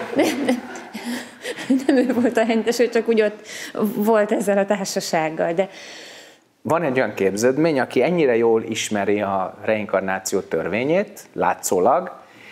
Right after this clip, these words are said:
Speaker 2: és így beletraffál fejjel előre egy disznóvágásba, így jó
Speaker 1: Ez
Speaker 2: mélyen.
Speaker 1: pont-, pontosan így, így történt.
Speaker 2: Hát akkor nagyon egyszerűen lehet erre a kérdésre válaszolni, hogy édes szívem,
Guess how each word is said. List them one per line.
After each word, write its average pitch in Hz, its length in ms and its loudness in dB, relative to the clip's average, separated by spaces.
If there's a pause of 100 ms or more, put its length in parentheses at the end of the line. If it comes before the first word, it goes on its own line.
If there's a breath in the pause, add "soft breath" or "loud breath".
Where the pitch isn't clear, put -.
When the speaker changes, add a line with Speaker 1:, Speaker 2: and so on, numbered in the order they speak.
(240 loud breath)
Speaker 2:
és 143 420 0
így 151 380 2
beletraffál 123 840 0
fejjel 113 420 2
előre 117 640 2
egy 113 220 0
disznóvágásba, 101 1040 0 (100)
így 107 220 -2
jó 135 180 4
Speaker 1:
Ez 117 60 -2
Speaker 2:
mélyen. 117 500 -2
Speaker 1:
pont-, 277 220 0
pontosan 196 500 -6
így, 175 240 -6
így 170 200 -6
történt. 160 420 -8
Speaker 2:
Hát - 160 -6
akkor - 220 2
nagyon 127 200 2
egyszerűen 107 600 0
lehet 123 280 2
erre 107 160 2
a 101 60 -2
kérdésre 120 440 0
válaszolni, 151 600 2
hogy 117 340 -2 (520 loud breath)
édes 117 280 2
szívem, 78 480 -4